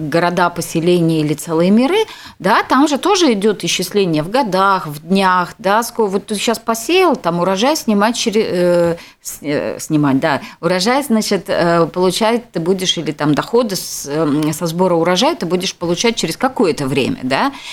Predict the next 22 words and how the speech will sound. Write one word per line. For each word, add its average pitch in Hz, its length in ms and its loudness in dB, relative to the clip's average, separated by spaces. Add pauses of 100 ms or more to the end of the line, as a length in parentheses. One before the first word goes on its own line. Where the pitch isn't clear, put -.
(160)
и 214 120 2
это 247 240 2
тоже, 254 420 2
скажем 165 360 -2
так, 208 300 -2
вот 156 160 -4
этот 165 280 -2
момент 233 460 2 (300)
такой 196 420 0
реальности, 220 1000 2 (200)
хоть 175 180 -4
и 190 40 2
виртуальный, 175 680 0
хоть - 260 -8
и 165 40 0
с-, - 200 -4
такой 156 320 0
симулированный, 156 800 2
да, 175 260 2 (360)
вот, 190 460 0
но 202 360 4
закладывается, 175 1120 0